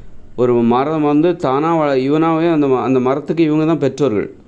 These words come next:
ஒரு எட்டு வயசுக்கு மேல இயற்கையோடு இணைந்த மனித வாழ்க்கையில் ரெண்டாயிரத்தி நாற்பதுக்கு பிறகு வருதுல்ல, அந்த இயற்கையோடு இணைந்த மனித வாழ்க்கை. அங்க வந்து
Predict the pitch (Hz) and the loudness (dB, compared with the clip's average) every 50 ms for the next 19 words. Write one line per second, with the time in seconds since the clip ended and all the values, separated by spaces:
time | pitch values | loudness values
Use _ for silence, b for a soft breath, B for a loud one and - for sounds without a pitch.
0 | - - - - 127 127 131 131 127 127 127 123 - 147 147 160 156 196 175 160 | -20 -10 -4 0 2 2 4 4 2 2 0 -2 0 0 0 0 0 0 0 0
1 | 156 151 156 156 139 135 139 151 151 - 160 160 156 151 147 147 147 147 147 139 | 0 0 0 0 0 0 0 0 -2 -2 -2 0 0 0 0 2 0 0 2 2
2 | 139 139 139 143 139 135 131 123 139 139 139 139 135 139 139 139 131 139 135 135 | 0 2 2 2 0 0 0 -2 -2 -2 -2 0 0 0 0 -2 -2 -2 -2 0
3 | 135 131 139 139 131 127 135 135 135 131 131 127 120 120 131 135 135 131 127 123 | 0 -2 -2 -4 -2 -2 -2 0 0 0 0 0 -2 -2 -2 -2 0 0 0 0
4 | 127 131 131 131 131 135 131 127 123 123 127 131 127 127 127 127 127 127 127 123 | 2 0 0 -2 -2 -2 0 2 2 2 2 2 2 2 2 2 2 2 2 0
5 | 117 110 110 110 120 127 131 127 139 175 | 0 0 0 0 2 2 0 0 0 -4